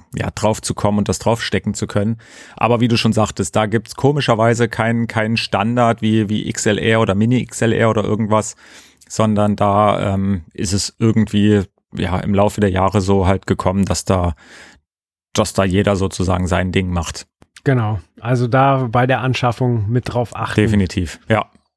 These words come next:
Speaker 2: Alles klar, was gibt's noch zu sagen?
Speaker 1: Wir, äh, genau, also zu dem Thema, glaub ich, sind wir relativ durch. Ähm, auch da natürlich freuen wir uns, äh, wenn wir jetzt Quatsch erzählt haben, dass ihr uns irgendwie ein kurzes Feedback gebt oder wenn noch irgendetwas ist, wo ihr sagt, hey, das ist total wichtig,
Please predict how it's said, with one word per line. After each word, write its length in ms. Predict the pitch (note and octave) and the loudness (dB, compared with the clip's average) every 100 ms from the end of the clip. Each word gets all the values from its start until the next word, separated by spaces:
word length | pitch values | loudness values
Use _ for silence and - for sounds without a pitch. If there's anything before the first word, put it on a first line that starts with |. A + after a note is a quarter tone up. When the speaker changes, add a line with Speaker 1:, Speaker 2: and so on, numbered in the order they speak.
| _ | _
Speaker 2:
Alles 260 | - A#2+ B2 | -10 -8 -4
klar, 380 | E3+ E3 C3+ A#2+ | 2 2 2 0
was 200 | C#3 - | -2 0
gibt's 200 | F3+ - | -2 2
noch 220 | D#3 A3 | 2 2
zu 120 | - | 0
sagen? 440 | E3+ C3+ A#2+ A2+ G2+ - _ _ - | 0 0 0 -2 -6 -10 _ _ -4
Speaker 1:
Wir, 420 | G#2+ D#3 E3+ D#3 | 0 2 2 0
äh, 200 | - A#2 | 2 2
genau, 200 | A#2 E3 | 4 2
also 200 | C3 A2+ | 2 2
zu 160 | A#2 - | -2 0
dem 200 | C#3 F#3 | 2 2
Thema, 240 | G3+ F3+ E3+ | 2 2 2
glaub 240 | D#3+ D3+ | 2 0
ich, 80 | D3+ | -2
sind 120 | C#3+ | -2
wir 120 | C3+ | 0
relativ 400 | B2 A#2+ - G#2+ | 2 0 0 -4
durch. 400 | - D#3+ B3+ - | 0 2 2 0
Ähm, 200 | - C#3 | 0 0
auch 140 | C#3+ - | 0 0
da 300 | C#3 D3 E3 | 2 2 2
natürlich 400 | D3+ D3+ C#3+ - | -2 -2 -2 -2
freuen 280 | B2 C3 | 0 0
wir 80 | D3 | 0
uns, 360 | C#3 C#3 C3+ - | -2 -2 -4 -2
äh, 260 | B2+ C3 | 2 2
wenn 180 | A#2+ B2 | 2 2
wir 120 | C3 | 2
jetzt 160 | D3+ - | 0 0
Quatsch 240 | - C3 | -2 0
erzählt 380 | C3+ - C#3+ C3+ | 0 -2 -2 0
haben, 260 | C3+ B2+ B2+ | 0 0 0
dass 160 | A#2+ | -2
ihr 120 | B2 B2 | -2 -2
uns 140 | B2 | -2
irgendwie 380 | A2 A#2+ A#2 B2 | -2 -2 -2 -4
ein 80 | A#2+ | -4
kurzes 340 | - A#2 A2+ | -2 -4 -4
Feedback 440 | - C3 - A#2 - | -4 -4 0 -2 2
gebt 320 | C#3 - - | 0 0 -2
oder 420 | A#2 A#2 A#2 A2 | 0 2 2 4
wenn 260 | A#2 A#2+ A2+ | 2 2 0
noch 300 | F#2 A2+ - | 2 0 0
irgendetwas 520 | B2 B2 A#2 B2 A2+ | -2 -2 -2 -4 -4
ist, 160 | C3 B2+ | -6 -2
wo 60 | |
ihr 100 | A#2+ | 0
sagt, 260 | A2 A2+ - | 0 -2 0
hey, 160 | B2 | 0
das 180 | C3+ A#2+ | 2 0
ist 140 | A2+ - | -4 -6
total 320 | A#2+ B2 A#2+ | -4 0 2
wichtig, 440 | B2+ - C#3 - | 0 0 -2 -2